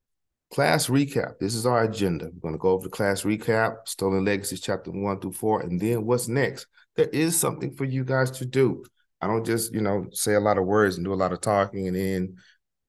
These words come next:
that's it. No, it's something you guys to do also, right? So, uh, last week we did class introduction and expectation. My expectation for you guys is to not give up. Don't quit.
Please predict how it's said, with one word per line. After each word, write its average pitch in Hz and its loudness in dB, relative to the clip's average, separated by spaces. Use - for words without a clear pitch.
that's 87 4
it. - -4
No, 90 -2
it's 85 -6
something 104 -2
you 90 2
guys 87 6
to 80 -4
do 82 2
also, 78 0
right? 156 6
So, - 0
uh, 98 2
last 143 4
week 143 0
we 113 -2
did 123 2
class 101 -2
introduction 101 0
and 90 0
expectation. 92 -2
My 101 2
expectation 98 -4
for 92 -8
you 92 -2
guys 87 -2
is - -6
to 87 -2
not 78 -2
give 76 -2
up. 127 8
Don't 71 -6
quit. 127 6